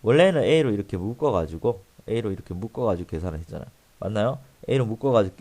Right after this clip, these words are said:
이 더하기 사 이렇게 쓴다고. 여기다가 이 더하기 사 이랬어요. 그러면 얘는 정답이 이 더하기 사는 육이니까 육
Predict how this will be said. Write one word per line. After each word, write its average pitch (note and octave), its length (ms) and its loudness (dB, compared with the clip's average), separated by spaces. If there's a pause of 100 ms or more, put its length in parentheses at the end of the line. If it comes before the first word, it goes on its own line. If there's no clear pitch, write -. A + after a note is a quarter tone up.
이 A2 140 -4
더하기 A#2+ 260 4
사 G2+ 360 4
이렇게 D#2+ 180 -6
쓴다고. D#2+ 480 -8
여기다가 - 340 -10 (400)
이 G#2 220 -4
더하기 G2 580 -2 (640)
사 G2 440 2
이랬어요. D#2+ 420 -8 (1040)
그러면 C3 480 0
얘는 G2 180 -2
정답이 G2 400 -4
이 G2 280 -6
더하기 G#2+ 280 0
사는 G2 300 -6
육이니까 F#2+ 540 -4
육 G2+ 200 -6